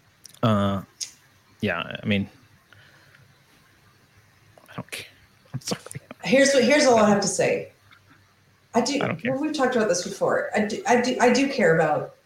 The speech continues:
Speaker 2: hmm. I just don't think people should make idols out of men.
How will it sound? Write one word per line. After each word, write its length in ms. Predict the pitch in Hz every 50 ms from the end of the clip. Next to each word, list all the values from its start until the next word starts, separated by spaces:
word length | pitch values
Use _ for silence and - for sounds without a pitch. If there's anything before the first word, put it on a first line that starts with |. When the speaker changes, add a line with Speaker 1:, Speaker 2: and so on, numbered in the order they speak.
| _ _ _ _ _ _ _ _ _ _ _ _ _ _ _ _ _ _ _ _ _ _ _ _ _ _ _ _ _ _ -
Speaker 2:
hmm. 220 | 233 254 - - - - _ _ _ _ _ _ _ _ _ _ _ _ _ _ _ _ _ _ _ _ _ _ _ _ _ _ _ _ _ _ _ _ _ _ _ _ _ _ _ _ _ _ _ _ _ _ _ _ _ _ _ _ _ _ _ _ _ _ _ _ _ _ _
I 80 | 220 220
just 180 | 226 240 -
don't 180 | - 247 214 208
think 160 | 220 196 -
people 220 | 208 208 - 180 170
should 180 | - - 170
make 180 | 156 151 - -
idols 340 | 147 151 151 147 147 143 143
out 100 | 143 143
of 140 | 143 139 139
men. 240 | 139 - - -